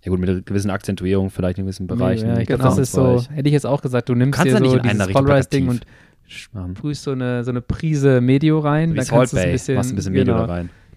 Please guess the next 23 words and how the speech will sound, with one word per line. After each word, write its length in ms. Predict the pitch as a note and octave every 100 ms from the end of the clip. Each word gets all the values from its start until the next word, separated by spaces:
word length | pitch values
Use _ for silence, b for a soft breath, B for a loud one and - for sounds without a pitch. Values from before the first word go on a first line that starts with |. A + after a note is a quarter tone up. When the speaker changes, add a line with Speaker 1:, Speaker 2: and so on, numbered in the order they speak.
| _ -
Speaker 2:
Und 220 | B2 A2+
dann 160 | B2+ C#3+
bin 80 |
ich 100 | C3+
mal 100 | C#3
gespannt, 440 | C3+ - C#3+ G#2 -
wie 40 | A2+
Speaker 1:
Bisschen 80 | G#2+
Speaker 2:
das 100 | G2
Speaker 1:
Tag 120 | A2+
Speaker 2:
dann 80 | A2
Speaker 1:
Clearance 360 | B2 C#3+ C3
hinten 140 | C3+ C3
drauf 320 | A#2+ B2+ A#2+
und 80 | A2
dann 120 | A2
gewürzt 420 | G#2+ A2 A#2 -
mit 120 | A2+
ein 100 | A2
paar, 380 | G#2+ G#2 G#2 G2+
äh, 320 | G#2 G#2 G#2 G2 B B B - - -
äh, 180 | G2+ F#2
High, 540 | G#2+ A2 G#2+ A2